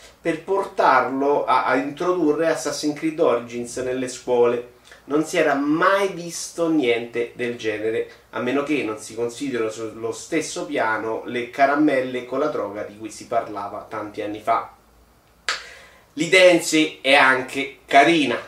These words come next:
nella pratica secondo me manca l'interattività che magari mi aspettavo,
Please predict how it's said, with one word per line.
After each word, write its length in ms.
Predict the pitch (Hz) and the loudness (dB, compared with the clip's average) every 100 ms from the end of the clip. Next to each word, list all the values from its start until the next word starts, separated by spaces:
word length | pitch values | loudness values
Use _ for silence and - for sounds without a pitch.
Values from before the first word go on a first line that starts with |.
| - | -10
nella 280 | 120 120 139 | -2 4 4
pratica 420 | 143 156 151 139 | 4 4 2 0
secondo 260 | 135 131 131 | -2 -2 -2
me 140 | 135 | -2
manca 840 | 131 131 139 147 151 - 156 147 113 | 0 4 6 6 4 2 4 4 4
l'interattività 1080 | 123 123 120 123 120 - 120 127 135 127 110 | -2 -6 -2 0 0 -4 -12 0 2 2 0
che 140 | 117 | -4
magari 340 | 120 117 113 | 0 2 2
mi 140 | 113 127 | 0 -4
aspettavo, 760 | - 185 180 127 113 113 117 | -4 -6 -2 2 4 4 0